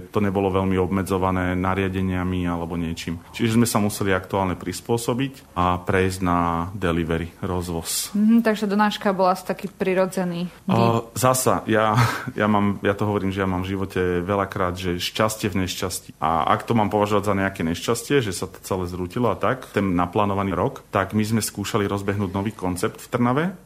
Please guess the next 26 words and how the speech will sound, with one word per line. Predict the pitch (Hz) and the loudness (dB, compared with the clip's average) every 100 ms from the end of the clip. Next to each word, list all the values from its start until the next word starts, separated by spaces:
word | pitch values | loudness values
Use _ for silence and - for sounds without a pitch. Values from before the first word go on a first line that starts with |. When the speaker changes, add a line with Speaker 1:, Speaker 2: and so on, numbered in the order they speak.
| - | -6
Speaker 1:
zhodou | 104 104 98 92 | 0 2 2 0
okolností, | 90 95 90 95 - | -2 -2 -2 -4 -2
náhoda, | 101 78 80 87 113 | 0 0 0 0 -2
šťastie | 139 - 92 - 78 | -2 -2 -2 -2 -8
v | - - - | -8 -10 -6
nešťastí, | 95 90 107 - 180 139 | -4 -4 -4 -2 0 2
Speaker 2:
Áno. | 226 - - - - | 0 -2 -10 -16 -14
Speaker 1:
City | - - - | -6 -4 -4
Chefs. | - 73 - - - - - | -4 -6 -6 -8 -10 -18 -14
Vlastne | - 69 - 90 85 | -4 -4 -4 -2 -2
s | 87 90 | -2 -2
Patrikom | 85 - - 123 123 | 0 -2 -2 -2 0
Matejkovičom, | 110 110 - 92 95 - 92 | 0 -2 -4 -6 -6 -6 -6
ktorý | 90 85 87 | -4 -4 -2
má | 85 82 82 85 | -2 -2 -4 -6
City | - 95 | -8 -8
Sushi, | 113 123 - | -4 -4 -2
sme | 110 98 92 - - - | -2 -2 -6 -10 -20 -18
si | - - 87 87 | -12 -8 -6 -8
povedali, | - 92 95 98 | -4 -2 0 0
že | 92 | -2
tu | 95 | -6
chýba | 107 - 104 | -6 -2 0
v | 95 | 0
Trnave | - 101 101 95 92 92 - | 0 0 2 4 2 0 -4
jednoducho | 92 98 95 | -2 -2 0